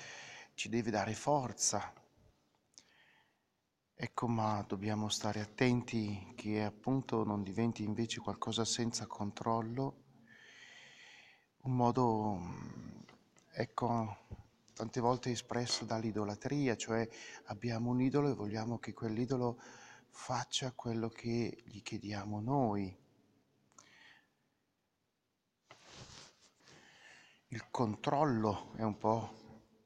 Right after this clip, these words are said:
una fonte di ira, vorremmo controllare gli altri, controllare ciò per cui noi puntiamo la nostra vita, e quando questo magari non avviene ci sentiamo addosso una condanna.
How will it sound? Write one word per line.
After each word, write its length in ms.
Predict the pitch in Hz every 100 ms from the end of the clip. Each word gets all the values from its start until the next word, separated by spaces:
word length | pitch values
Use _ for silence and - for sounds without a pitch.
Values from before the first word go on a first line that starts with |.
| _
una 260 | 110 110 107
fonte 540 | - 117 110 104 107
di 80 | 110
ira, 160 | 113
vorremmo 340 | 110 98 110 110
controllare 640 | - 117 - 110 107 104
gli 120 | 104 98
altri, 360 | 120 135 113
controllare 640 | - 110 104 104 104 104 -
ciò 220 | - 110
per 180 | 117 -
cui 180 | 113
noi 300 | 110 117 113 - - - - - - _ _ _ _
puntiamo 560 | - 107 - 107 104
la 120 | 104 98
nostra 420 | 101 98 - 104
vita, 400 | 120 131 110 92 - - - - - - -
e 100 | 120
quando 300 | - 135 131
questo 320 | 139 131 135
magari 280 | 123 120 135
non 140 | 123
avviene 260 | 117 135 139
ci 120 | -
sentiamo 420 | - 117 120 113
addosso 400 | 113 - 101 -
una 160 | 104 98
condanna. 760 | - 98 95 85 - - -